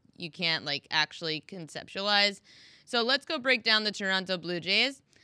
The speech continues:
The Blue Jays still have to face the Orioles next week on the road. Then they have to face Texas. They have to face Boston. And they finished their last two weeks of the season facing the Yankees and the Rays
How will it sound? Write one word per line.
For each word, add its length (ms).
The 100
Blue 220
Jays 480
still 280
have 120
to 80
face 180
the 120
Orioles 320
next 280
week 220
on 140
the 100
road. 360
Then 200
they 60
have 120
to 120
face 460
Texas. 720
They 60
have 120
to 80
face 220
Boston. 680
And 140
they 120
finished 400
their 100
last 320
two 240
weeks 280
of 140
the 80
season 480
facing 360
the 60
Yankees 460
and 160
the 80
Rays 380